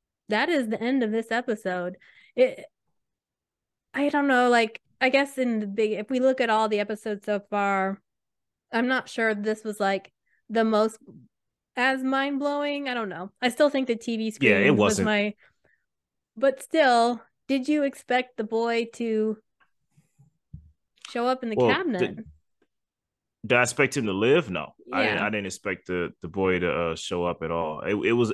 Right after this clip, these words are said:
Speaker 2: it was a nice, um, um,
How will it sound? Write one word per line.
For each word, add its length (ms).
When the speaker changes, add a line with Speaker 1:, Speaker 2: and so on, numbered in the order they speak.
Speaker 2:
it 80
was 220
a 60
nice, 400
um, 480
um, 460